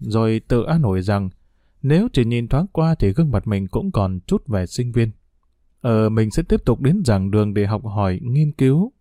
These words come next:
đó mới chính là mơ ước của mình. Nghĩa vụ quân sự đối với đất nước theo mình thế là đủ. Đất nước mình đã qua chiến tranh,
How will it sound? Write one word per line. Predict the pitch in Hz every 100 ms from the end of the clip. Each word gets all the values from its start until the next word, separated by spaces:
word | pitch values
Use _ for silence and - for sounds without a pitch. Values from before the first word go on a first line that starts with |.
| _ -
đó | 120 143
mới | 165 156
chính | - 175 156
là | 92 90 95
mơ | 113 131
ước | 151 202
của | 110
mình. | 98 92 87 - _ _ _ _ _ _ _ _ _ _ _ _
Nghĩa | 127 202
vụ | 175
quân | - 180
sự | - 104
đối | 117
với | 139
đất | 160 190
nước | 185 240 -
theo | 156 147
mình | 98 90 -
thế | 143
là | 165 95
đủ. | 92 85 - _ _ _ _
Đất | 165 208
nước | 220
mình | 127 120 123
đã | 117 180 202
qua | 147 135 135
chiến | - 139
tranh, | - 113